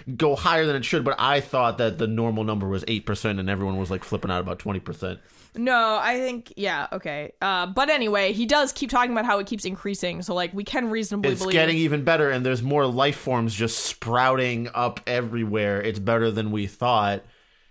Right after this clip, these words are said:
Speaker 1: Listen, like, it's not like they were just roots underground and all the plant life was just waiting for it to get warm for a hundred thousand years,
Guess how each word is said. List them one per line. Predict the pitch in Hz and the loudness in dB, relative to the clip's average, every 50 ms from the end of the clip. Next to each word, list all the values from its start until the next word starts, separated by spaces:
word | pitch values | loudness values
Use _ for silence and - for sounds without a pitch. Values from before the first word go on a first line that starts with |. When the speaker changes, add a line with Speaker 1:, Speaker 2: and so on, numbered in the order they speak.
| _ _ _ _ | _ _ _ _
Speaker 1:
Listen, | 147 151 196 185 185 180 | 0 0 0 0 0 0
like, | 180 175 160 - - - - _ _ _ _ _ _ _ _ _ _ _ _ _ - | 2 2 2 2 -2 -8 -18 _ _ _ _ _ _ _ _ _ _ _ _ _ -2
it's | 151 - - - 165 | -2 -2 0 2 4
not | 190 214 226 190 196 | 6 6 6 4 4
like | 202 196 175 - | 4 2 2 2
they | - 185 180 | 2 2 4
were | 170 175 | 4 2
just | 156 131 156 139 123 | 2 2 0 0 0
roots | 131 117 113 131 170 185 170 - - - | -2 0 2 4 4 4 2 -2 -2 0
underground | 160 151 147 139 143 139 117 123 151 151 151 151 143 143 135 135 | 2 2 2 2 0 0 2 2 2 2 4 4 2 2 0 0
and | 139 135 | 0 0
all | 127 131 | 0 0
the | 123 | -2
plant | - - - 151 147 139 | -2 -2 0 0 0 2
life | 131 131 127 - - | 0 0 0 0 0
was | 123 113 | 0 0
just | 117 123 110 | 0 0 -2
waiting | 113 104 107 120 123 123 120 127 127 117 | -2 0 2 2 2 2 2 0 0 -2
for | - 127 117 123 | 0 2 2 2
it | 120 - - | 0 -2 -2
to | - 120 | -4 0
get | 101 117 120 - 104 | 0 0 0 0 -2
warm | 107 95 104 117 123 127 131 139 151 165 175 170 - - _ _ _ _ | -2 0 0 2 2 2 2 0 0 -2 -4 -4 -6 -12 _ _ _ _
for | _ - - 147 151 156 | _ -2 0 2 4 4
a | 156 | 4
hundred | 143 151 160 170 165 156 165 165 - | 4 4 4 4 4 2 0 2 2
thousand | 160 160 170 180 170 156 170 175 | 4 4 4 4 4 2 0 0
years, | 170 165 180 180 185 190 202 214 208 202 - - | 0 2 2 2 2 2 2 0 -2 -6 -8 -12